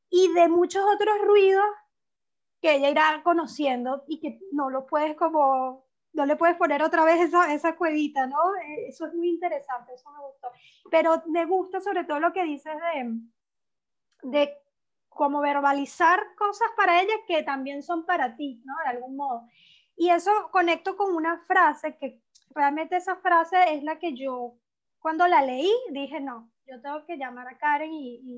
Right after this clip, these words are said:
no sé si un programa o no sé si simplemente hablar, pero es que esto es increíble", que es la frase que tú colocaste en tu Instagram que decía, "Estoy viviendo mi duelo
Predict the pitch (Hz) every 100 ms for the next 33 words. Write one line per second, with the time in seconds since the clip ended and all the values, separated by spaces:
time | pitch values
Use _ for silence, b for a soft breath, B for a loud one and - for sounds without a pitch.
0 | 240 254 311 294 359 359 359 339 349 339
1 | 370 415 415 392 294 277 294 294 339 330
2 | 339 311 311 302 330 311 320 339 359 359
3 | b b b _ 277 254 247 226 - 277
4 | - 294 285 302 320 320 - 311 - 262
5 | 247 240 247 - _ - 294 269 285 -
6 | 330 339 339 381 339 330 349 320 254 302
7 | 320 285 269 311 311 320 311 - 285 277
8 | 269 247 277 294 330 311 - 302 311 359
9 | 370 370 370 392 339 311 285 339 359